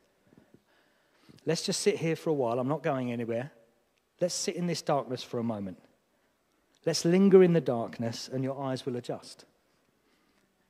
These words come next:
And as we sit there, her eyes adjust. My eyes adjust. And then I ask her what she can see in the room, and she can still see her teddy bears, and she can still see this, she can still see that, because she has ad-,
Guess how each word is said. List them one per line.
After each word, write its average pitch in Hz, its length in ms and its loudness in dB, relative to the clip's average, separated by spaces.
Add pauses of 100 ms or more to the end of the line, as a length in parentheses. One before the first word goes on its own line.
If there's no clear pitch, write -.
(600)
And 135 100 -2
as 135 120 -2
we 143 80 -6
sit - 280 -6
there, 135 260 -10 (440)
her 120 200 -4
eyes 120 220 -6
adjust. - 520 -8 (340)
My 147 240 2
eyes 113 240 -4
adjust. - 480 -14 (340)
And 135 100 -2
then 143 80 4
I 147 80 4
ask 156 300 2
her 139 80 4
what 127 180 2
she 151 140 -2
can 147 160 -4
see 175 220 0
in 151 100 0
the 131 80 -4
room, 147 220 0
and 123 100 -6
she - 140 -8
can 135 120 -8
still 156 280 0
see 147 220 -4
her 135 100 -6
teddy 139 260 -6
bears, 123 240 -4
and 120 100 -10
she 123 120 -14
can 135 120 -10
still 156 280 -6
see 151 140 -8
this, 127 200 -6
she 123 100 -10
can 127 160 -10
still 139 220 -2
see - 160 -8
that, 151 240 -6
because 123 260 -4
she 127 160 -8
has 117 140 -10
ad-, 117 200 -16